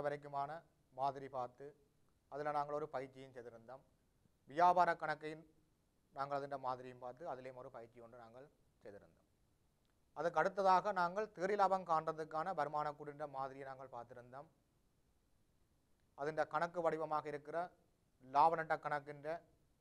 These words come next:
மாதிரியை நாங்கள் பார்த்திருந்தோம். இது நாங்கள் கடந்த வகுப்பில் இந்த ஆறாவது தேர்ச்சியில காணப்படுகின்ற ஒரு தனியார் உடைமை வணிக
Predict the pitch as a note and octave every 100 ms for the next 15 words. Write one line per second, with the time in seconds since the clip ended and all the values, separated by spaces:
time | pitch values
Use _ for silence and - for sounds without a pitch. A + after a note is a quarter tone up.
0 | _ _ _ _ _ _ _ _ C3+ D3+
1 | D3 C#3+ C#3+ C3+ B2 D#3 A#2+ G2+ F2+ D#2+
2 | _ _ _ _ _ _ _ _ _ D#3
3 | E3+ D#3+ F3+ D#3 D3 D3+ C#3 C3 C3 C#3+
4 | E3 _ _ _ _ _ _ _ _ _
5 | B2 C3 D#3 D#3 D3 C#3 C3+ C3+ B2 A#2+
6 | B2 B2 A#2+ A#2+ B2 C3 C3+ _ _ _
7 | _ _ _ C3 B2 C#3+ D3 D#3+ D#3+ D3
8 | D3 C3+ B2+ B2+